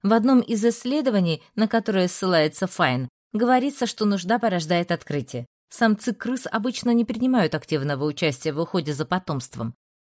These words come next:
Однако, если оставить самца в клетке с новорождёнными крысятами без матери, которая бы за ними ухаживала, тот продемонстрирует достаточную компетентность в заботе о детёнышах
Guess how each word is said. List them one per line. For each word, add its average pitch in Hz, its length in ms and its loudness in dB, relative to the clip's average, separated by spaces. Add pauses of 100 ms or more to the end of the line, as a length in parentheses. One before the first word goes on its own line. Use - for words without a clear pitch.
Однако, 180 540 -2 (240)
если 190 360 0
оставить 175 440 0
самца 170 400 -2
в - 80 -12
клетке 175 340 -6
с 139 60 -10
новорождёнными 151 680 -2
крысятами 156 600 -4
без 147 220 -4
матери, 190 420 -2 (360)
которая 226 360 2
бы 180 100 -2
за 196 140 0
ними 175 220 2
ухаживала, 139 560 -2 (360)
тот 233 180 0
продемонстрирует 202 1000 0
достаточную 196 760 -2
компетентность 214 880 -2
в 180 40 -10
заботе 170 440 0
о 165 40 4
детёнышах 156 720 -2